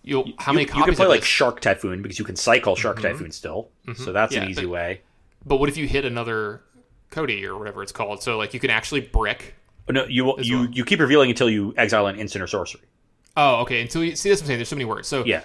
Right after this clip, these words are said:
Speaker 2: you
Speaker 1: I
Speaker 2: never
Speaker 1: mean, it's
Speaker 2: brick.
Speaker 1: just, it's just gonna be a spell with a, I mean, a spell. It's just gonna be a deck with, like, a bunch of, like, four and five mana, like, instants and sorceries maybe, and then stuff that's cheaper. I don't know. You have to, you have to figure it out.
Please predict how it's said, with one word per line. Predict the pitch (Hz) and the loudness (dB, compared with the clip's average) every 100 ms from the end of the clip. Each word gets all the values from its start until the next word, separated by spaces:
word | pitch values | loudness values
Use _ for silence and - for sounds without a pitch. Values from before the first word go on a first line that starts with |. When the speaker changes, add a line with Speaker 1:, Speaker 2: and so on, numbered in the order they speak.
| - | -8
Speaker 2:
you | 104 | -4
Speaker 1:
I | 113 | 2
Speaker 2:
never | 117 | 4
Speaker 1:
mean, | |
it's | - | 2
Speaker 2:
brick. | 233 | 0
Speaker 1:
just, | - | 0
it's | - | -2
just | 226 | -2
gonna | 339 | -6
be | 214 208 | 0 0
a | |
spell | - - 139 147 | 0 0 0 0
with | 147 127 | 0 0
a, | 123 - | -2 -4
I | |
mean, | 127 | -6
a | 104 | -6
spell. | - 101 104 | -4 -6 -6
It's | 139 | -6
just | 165 | -2
gonna | 208 | 2
be | 185 | 2
a | 135 | 2
deck | 120 135 | 2 2
with, | 143 | -2
like, | 120 107 - _ _ _ _ - | -2 -4 -8 _ _ _ _ -10
a | |
bunch | 127 143 151 | -2 -2 -2
of, | 135 | -2
like, | 131 113 - - _ _ _ _ _ _ _ _ _ | -2 -2 -4 -10 _ _ _ _ _ _ _ _ _
four | _ - - - 135 135 135 127 | _ -20 -20 -8 -2 0 2 2
and | 117 | -2
five | - 120 113 123 120 | -4 0 2 2 0
mana, | 117 117 113 113 110 | -2 -2 -2 -4 -4
like, | 110 - | -8 -10
instants | 120 123 143 - | -8 -6 -6 -6
and | 117 | -6
sorceries | 131 143 - 180 165 | -6 -4 -2 -2 0
maybe, | 180 175 | 2 2
and | |
then | 127 | 0
stuff | 127 131 | -2 -4
that's | 120 | -6
cheaper. | - - 147 - 170 | -10 -8 -2 0 2
I | 151 | 2
don't | 165 | 4
know. | 127 | 2
You | 123 | 2
have | 147 | 2
to, | 170 147 - | 2 2 0
you | - 165 180 | -8 -2 0
have | |
to | 190 | 0
figure | 165 180 139 | 0 2 2
it | |
out. | 104 98 | 2 -2